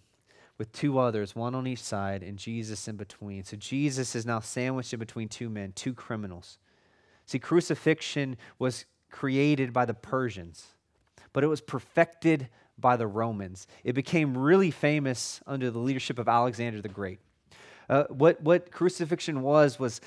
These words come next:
statewide terrorism. It would be something akin to today where we see viral videos of,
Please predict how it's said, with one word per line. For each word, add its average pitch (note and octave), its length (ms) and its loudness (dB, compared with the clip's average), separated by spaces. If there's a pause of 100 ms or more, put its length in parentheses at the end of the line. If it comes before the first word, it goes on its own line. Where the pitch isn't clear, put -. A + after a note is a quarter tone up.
(160)
statewide D3 1000 4
terrorism. G#2 680 0
It - 20 -6
would C3+ 100 -2
be D3+ 60 0
something F#3 480 0
akin D3+ 400 -2
to C#3+ 180 -2 (160)
today A#2+ 580 0 (180)
where B2 100 2
we C3+ 240 0
see B2+ 300 -4
viral B2 480 4
videos B2 520 0
of, A#2+ 280 -4